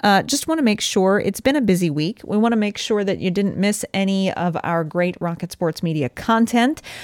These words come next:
Uh, of course, you wanna be sure you've bookmarked all habs dot net. That is our flagship publication on the internet, uh, and you will find loads of content there, uh, not just extensive game day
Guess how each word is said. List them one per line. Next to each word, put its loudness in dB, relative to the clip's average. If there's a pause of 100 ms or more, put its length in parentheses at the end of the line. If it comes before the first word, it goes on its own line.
(200)
Uh, 2 (100)
of -4
course, 2
you 0
wanna 4
be 6
sure 0
you've 0
bookmarked 0 (100)
all 6
habs 2
dot 2
net. 0
That 4
is 0
our -2
flagship -2
publication 0
on 2
the 0
internet, 0 (460)
uh, 0
and 4
you 2
will 6
find 2 (120)
loads 6
of -2
content 0
there, 2
uh, 0 (160)
not 2
just 0 (680)
extensive 2
game 6
day 4